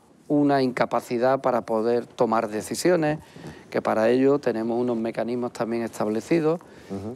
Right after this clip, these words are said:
Speaker 1: en los cuales se decreta un inicio de tutela o curatela y una incapacidad. Lo que vamos buscando en realidad es que el abuelo esté protegido, pero si el abuelo puede decidir,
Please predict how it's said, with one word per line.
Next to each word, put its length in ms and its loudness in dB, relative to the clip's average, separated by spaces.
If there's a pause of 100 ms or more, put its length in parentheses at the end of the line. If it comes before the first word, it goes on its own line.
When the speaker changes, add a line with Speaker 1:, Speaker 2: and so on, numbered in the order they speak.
Speaker 1:
en 80 -6
los 100 -6
cuales 380 2
se 440 -4 (340)
decreta 540 0
un 140 -2
inicio 460 -2
de 100 0
tutela 520 2
o 80 -2
curatela 680 2 (520)
y 140 -2
una 200 2
incapacidad. 560 -2
Lo 80 0
que 100 -2
vamos 300 0
buscando 480 -2
en 80 0
realidad 520 0 (640)
es 120 -2
que 180 0
el 100 4
abuelo 280 2
esté 180 -2
protegido, 540 -2
pero 240 0
si 160 -2
el 100 2
abuelo 320 2
puede 320 2
decidir, 520 -4